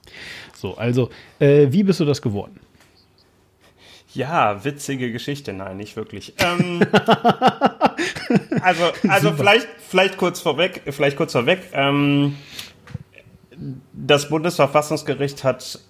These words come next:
Speaker 2: äh, Ende der siebziger angeordnet, dass für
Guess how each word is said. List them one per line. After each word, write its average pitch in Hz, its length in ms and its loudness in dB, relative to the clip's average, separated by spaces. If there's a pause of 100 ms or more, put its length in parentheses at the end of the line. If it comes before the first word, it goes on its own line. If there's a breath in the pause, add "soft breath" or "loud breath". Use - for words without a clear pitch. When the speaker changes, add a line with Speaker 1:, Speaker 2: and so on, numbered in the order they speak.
(120)
Speaker 2:
äh, 127 240 4
Ende 147 240 4
der 127 140 4
siebziger 135 640 2
angeordnet, 120 720 2
dass 117 120 -2
für 117 360 0